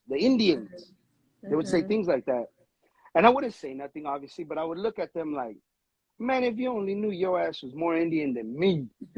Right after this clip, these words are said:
Speaker 1: Like,
Speaker 2: <laughs> Yeah.
Speaker 1: but I ca-, I carried that, I carried that humor so that I would not get upset. I would not
Speaker 2: Mm.
Speaker 1: blame. That's the worst thing that, like, s-, a lot of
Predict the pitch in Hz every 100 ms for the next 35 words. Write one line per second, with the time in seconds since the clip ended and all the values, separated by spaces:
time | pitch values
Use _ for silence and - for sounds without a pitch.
0 | 214 285 285 - - 330 - 285 285 277
1 | 294 269 320 - - - 349 320 233 220
2 | 247 - 269 214 226 202 - - 220 -
3 | 180 - - 208 220 202 151 147 123 -
4 | 139 - 175 180 147 131 - - - 170
5 | 180 196 226 240 220 _ _ _ _ _
6 | _ 160 151 143 135 156 208 175 131 117
7 | 120 127 113 - - 120 - _ - 131
8 | 147 202 165 160 135 117 175 - _ _
9 | _ 123 156 180 214 160 104 90 _ _
10 | _ _ _ - 190 - 185 135 123 170
11 | 196 - - 196 180 139 127 123 107 _
12 | _ _ _ _ - 131 113 _ _ _
13 | _ _ _ _ _ - - - 131 139
14 | 160